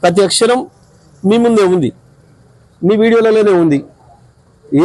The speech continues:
రకమైన హామీలు ఇచ్చిండు, ఎట్లా రెచ్చగొట్టిండు, ఆర్టీసీ ఉద్యోగస్తులు ఏమని రెచ్చగొట్టిండు, ప్రభుత్వ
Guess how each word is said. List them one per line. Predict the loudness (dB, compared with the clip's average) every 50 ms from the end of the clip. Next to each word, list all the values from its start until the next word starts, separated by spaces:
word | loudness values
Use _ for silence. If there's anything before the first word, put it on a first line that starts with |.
| 0
రకమైన | 0 0 0 0 0 2 0 0
హామీలు | 0 0 0 0 0 -2
ఇచ్చిండు, | -2 -2 -2 -2 0 0 -2
ఎట్లా | -2 -2 -2 -2 -2
రెచ్చగొట్టిండు, | 0 0 0 0 0 0 -2 -2 -2 0 0 -2 -4 -6 -8 _ _ _ _ _ _ -20 -20 _ _ _ _ -2 -2
ఆర్టీసీ | 0 0 0 0 0 0 0
ఉద్యోగస్తులు | 0 0 0 0 0 0 0 0 0 0
ఏమని | 0 0 0
రెచ్చగొట్టిండు, | 0 0 0 0 0 0 0 -2 0 0 0 0
ప్రభుత్వ | 0 0 0 0 -2 -2